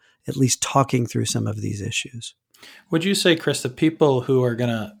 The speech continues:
Speaker 2: maybe run into challenges after they get married, they kind of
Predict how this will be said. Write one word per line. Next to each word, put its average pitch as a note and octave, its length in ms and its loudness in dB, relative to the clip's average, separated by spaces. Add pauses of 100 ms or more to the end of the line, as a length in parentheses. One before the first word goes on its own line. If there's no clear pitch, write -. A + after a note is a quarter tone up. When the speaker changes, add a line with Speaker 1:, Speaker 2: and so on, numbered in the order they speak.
Speaker 2:
maybe B2 260 0
run A2+ 200 0
into A#2 240 0
challenges A2+ 680 -2
after G#2 280 -6
they A2 100 -2
get G#2+ 220 -4
married, A2 420 -4 (400)
they C3+ 80 0
kind B3 320 0
of B2 260 -2